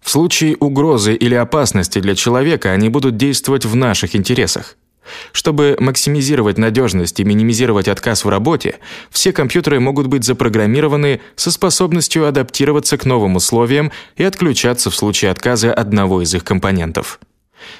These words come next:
Неразумно бояться машин в этой безобидной роли. Некоторые люди считают, что в данном проекте делается слишком большой акцент на технологии.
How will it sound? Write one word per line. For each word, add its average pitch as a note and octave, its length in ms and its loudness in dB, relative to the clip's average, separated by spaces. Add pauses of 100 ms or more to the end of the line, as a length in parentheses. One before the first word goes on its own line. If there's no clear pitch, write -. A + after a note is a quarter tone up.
(120)
Неразумно A2 560 2
бояться F#2+ 360 0
машин G#2 380 0
в F#2 40 0
этой F#2+ 240 0
безобидной G#2+ 600 0
роли. E2 280 -4 (640)
Некоторые D#3 440 2
люди D3+ 200 0
считают, C3 460 0
что - 220 0
в A2 60 -2
данном A#2+ 340 0
проекте B2+ 340 -2
делается B2 460 0
слишком B2+ 400 -2
большой B2 400 0
акцент G2+ 360 -2
на G#2+ 100 0
технологии. B2+ 640 -2